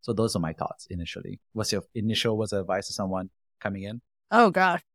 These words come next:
Speaker 2: Mine wasn't so profound. I think mine was much more tactical.
Speaker 1: Oh, go for it. Why not? Uh,
Speaker 2: I mean, I think, like, Singapore is a small place. And so, you know, you just start with one conversation and,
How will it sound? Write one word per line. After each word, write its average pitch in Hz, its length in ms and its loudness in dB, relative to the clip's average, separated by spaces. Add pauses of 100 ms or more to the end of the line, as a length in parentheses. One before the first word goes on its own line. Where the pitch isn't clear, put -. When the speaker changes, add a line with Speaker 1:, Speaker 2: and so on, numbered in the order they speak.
(160)
Speaker 2:
Mine 220 200 8
wasn't 233 280 4
so 202 160 6
profound. 165 640 4
I 143 80 -4
think 180 140 -2
mine 170 180 0
was 156 160 -2
much 151 220 -2
more 117 140 -4
tactical. 117 680 -12 (540)
Speaker 1:
Oh, 139 200 8
go 143 160 4
for 113 200 0
it. 87 120 -6
Why 123 160 4
not? 120 200 -6 (280)
Uh, 123 200 -2
Speaker 2:
I 320 100 8
mean, 339 140 4
I 339 100 6
think, 415 260 -4
like, 220 200 2 (180)
Singapore 285 460 0
is 240 100 0
a 240 80 0
small 208 400 4
place. - 560 -2 (160)
And 175 160 -4
so, 165 440 2 (100)
you 190 100 -2
know, 151 320 2
you 208 140 2
just 233 180 0
start 226 220 6
with 185 120 4
one 180 200 2
conversation 156 920 -2
and, 156 460 2